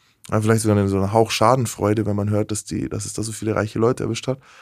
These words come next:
Aber ein Großteil dieses Geldes war in Rentenfonds angelegt.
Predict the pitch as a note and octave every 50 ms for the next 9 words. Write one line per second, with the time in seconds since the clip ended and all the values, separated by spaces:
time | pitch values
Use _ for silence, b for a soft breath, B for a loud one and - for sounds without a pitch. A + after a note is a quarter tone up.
0 | b b b b - C#3+ E3+ F3+ - - C3 A#2+ - - C#3 E3 F#3 - - -
1 | E3 D#3 C#3+ C#3 C3+ C3+ - - C#3 C#3 C#3 C3+ - - B2+ A#2+ - - B2 B2
2 | A#2+ A#2 D#3 B3+ C#4 A#3 F#3+ - - G2 G2 G2+ - - G#2 G2 G2+ G2+ G2 -
3 | - _